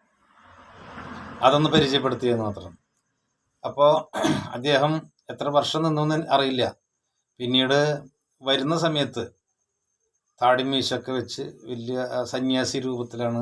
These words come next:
എത്തിയിട്ടുള്ളതെന്ന് പറയണം. അപ്പം ഞങ്ങളുടെ അച്ചാച്ചൻ ചോദിക്കുന്നത് എന്താ വെച്ചാലേ, ഏഹ്, "സ്വാമിയാരെ ഇവിടെ ഒന്നും തരാനില്ലല്ലോ" എന്ന്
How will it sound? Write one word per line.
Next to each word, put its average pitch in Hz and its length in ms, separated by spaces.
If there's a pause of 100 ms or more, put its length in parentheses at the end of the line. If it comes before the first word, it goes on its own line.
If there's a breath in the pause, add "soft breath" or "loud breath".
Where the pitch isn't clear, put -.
(100)
എത്തിയിട്ടുള്ളതെന്ന് 104 580
പറയണം. 95 280 (680 soft breath)
അപ്പം 143 200
ഞങ്ങളുടെ 151 260
അച്ചാച്ചൻ 151 480
ചോദിക്കുന്നത് 143 520
എന്താ 135 160
വെച്ചാലേ, 120 320 (1200)
ഏഹ്, 120 280 (100)
"സ്വാമിയാരെ 131 600
ഇവിടെ 123 200
ഒന്നും 139 220
തരാനില്ലല്ലോ" 127 560 (440)
എന്ന് 123 160